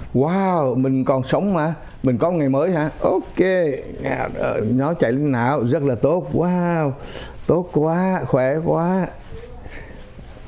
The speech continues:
Xoa mặt, ừ, đó, rất là tốt. Ok, xoa trán hết nhăn,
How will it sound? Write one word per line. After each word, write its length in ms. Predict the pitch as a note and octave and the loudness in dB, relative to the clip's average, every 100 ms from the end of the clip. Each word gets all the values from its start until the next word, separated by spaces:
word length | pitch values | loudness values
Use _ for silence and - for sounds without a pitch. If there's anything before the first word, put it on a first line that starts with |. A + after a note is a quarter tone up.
| - - - - - - - - | -14 -12 -12 -14 -16 -16 -12 -4
Xoa 240 | - D3 | 0 2
mặt, 220 | D3+ C3 C3 - | 2 -2 -2 -2
ừ, 400 | F3+ G#3 G3+ F#3 C#3+ C3 - - | 0 2 2 2 2 0 0 0
đó, 240 | D3+ F3+ - | 0 0 0
rất 220 | B2+ D#3 | 0 2
là 140 | D3+ | 0
tốt. 380 | B2 C#3 F3 G3 - - - - - - - - - - - - - - - - - - - | 0 0 0 -2 -6 -8 -8 -6 -6 -6 -6 -8 -6 -6 -4 -4 -6 -6 -6 -4 -6 -4 -2
Ok, 140 | - C3 - - - - - | -2 -2 -4 -10 -12 -16 -14
xoa 500 | - F3 B2+ D3 C#3 A#2+ - - | -8 -4 -2 0 0 -2 -8 -10
trán 220 | - B2+ E3 | -4 -2 0
hết 220 | E3 - | -2 0
nhăn, 360 | C#3+ C#3+ C3+ | 0 0 -2